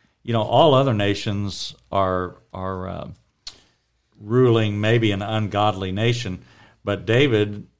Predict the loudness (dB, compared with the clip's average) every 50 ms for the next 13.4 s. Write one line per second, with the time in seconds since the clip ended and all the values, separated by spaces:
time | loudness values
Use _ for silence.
0 | _ _ -4 -4 -2 -2 -4 -4 -6 -8 -10 -12 -6 -2 0 2 2 2 2 0
1 | -2 -4 -6 -6 -6 -8 -10 -12 _ _ _ _ _ _ _ -6 -4 -2 -2 -2
2 | -2 -2 -4 -4 -2 0 0 0 0 -4 -8 -10 -12 -6 -2 0 0 2 2 0
3 | -2 -4 -4 -2 0 2 2 4 2 0 -2 -6 -10 -12 _ _ _ _ _ _
4 | _ _ -6 -6 -4 -4 -4 -4 -2 -2 -2 -2 0 0 2 2 2 2 0 -4
5 | -6 -4 -4 -4 -4 -6 -10 -14 -14 -18 _ _ _ _ _ _ _ _ _ -6
6 | -4 -4 -4 -2 -4 -2 -2 -2 -2 -2 -4 -6 -6 -6 -8 -12 -16 _ _ _
7 | _ _ _ _ _ _ _ -6 -6 -6 -6 -6 -4 0 0 2 2 2 2 2
8 | 0 -2 -6 -10 -16 _ _ _ -2 0 0 2 2 0 -2 -4 -6 -6 -6 -6
9 | -8 -8 -6 -6 -6 -4 -2 -4 -4 -2 -4 -6 -8 -10 -14 _ _ _ -2 2
10 | 2 4 4 2 0 -4 -8 -12 -14 -16 -16 -14 -14 -14 -14 -14 _ _ _ _
11 | _ _ _ _ _ _ _ _ -2 0 0 0 0 -2 -4 -8 -4 0 0 0
12 | 0 0 -4 -4 -4 -4 -2 -2 0 0 0 0 0 0 -2 -2 0 2 2 4
13 | 4 2 2 0 -4 -8 -14 -20